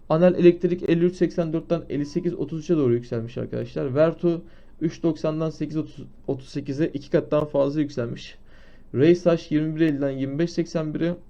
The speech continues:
Global Yatırım Holding otuz dört yirmi dörtten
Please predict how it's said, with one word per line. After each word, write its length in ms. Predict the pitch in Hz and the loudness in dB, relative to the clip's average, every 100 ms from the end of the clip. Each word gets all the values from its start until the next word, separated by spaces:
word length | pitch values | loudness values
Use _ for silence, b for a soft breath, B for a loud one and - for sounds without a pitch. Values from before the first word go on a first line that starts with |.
| - | -16
Global 540 | 131 120 127 135 160 151 | -6 0 6 6 6 4
Yatırım 400 | 147 151 160 139 | 4 4 2 4
Holding 380 | 143 143 147 135 - | 2 2 -2 -4 -6
otuz 280 | 127 127 131 | -4 -4 0
dört 200 | 151 151 | 0 0
yirmi 160 | 139 127 | -2 0
dörtten 260 | 127 113 | -2 -2